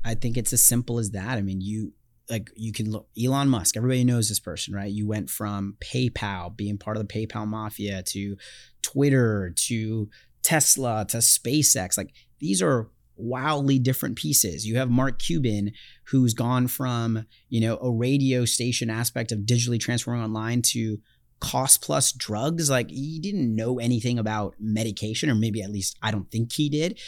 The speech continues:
but he saw a problem and a need, and he's just a problem solver and what he wants to do and contribute to society in the way that he feels like he can bring that. I think it's a gift that some of us and all of us have within us for the entrepreneur community, that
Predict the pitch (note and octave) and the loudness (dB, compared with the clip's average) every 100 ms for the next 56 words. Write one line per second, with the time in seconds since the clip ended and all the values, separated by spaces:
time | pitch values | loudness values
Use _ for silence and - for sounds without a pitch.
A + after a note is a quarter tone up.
0 | - - - C3 - C#3 B2+ B2+ G#2 - | -18 -6 0 0 2 4 6 4 0 -2
1 | G#2 B2 A#2 A2 G#2 A2+ C3+ G#2 G#2 A2 | 0 2 2 2 2 4 4 4 2 -2
2 | G#2 - - - G2 C3+ B2 - F2+ G2 | -4 -6 -10 -8 -4 0 2 0 -2 -6
3 | G2 G2 G#2 A2 - A2+ G#2+ - G2+ A2 | -6 -4 -2 -4 -2 -2 -2 -2 -4 -2
4 | G2+ - - G#2 G2+ - G#2 - G#2+ A2 | -4 -4 -6 -6 -2 0 4 2 2 -2
5 | G2+ F#2+ G2+ G#2 G2+ G2+ G#2 - G2+ G2 | -2 -2 -2 -4 -6 -6 -6 -6 -6 -6
6 | F#2 F#2+ F#2+ G2+ A2 G#2+ F#2+ - - - | -10 -10 -8 -4 -4 -4 -6 -10 -18 -14
7 | - - - G#2 G#2+ G2+ - - G2+ - | -14 -14 -4 0 0 -2 -8 -10 -2 -2
8 | G2+ G2 A#2+ A#2 - G#2+ G#2 G#2 - - | 0 2 2 2 -2 -4 -2 0 2 4
9 | A2+ A2 A2+ - F#2 G2+ G2+ B2 G#2+ G2 | 2 0 0 -2 -2 -4 -2 -2 0 -2
10 | - A#2+ A2+ G#2+ G2 - A2 G2+ - G#2+ | -2 -2 -2 -4 -4 -4 -2 -4 -6 -6
11 | G2+ G2+ - G#2+ G#2+ G2 G2+ B2 A2+ G#2 | -4 -6 -4 -4 -4 -2 2 2 2 0
12 | G2 G2 F#2+ | -2 -4 -6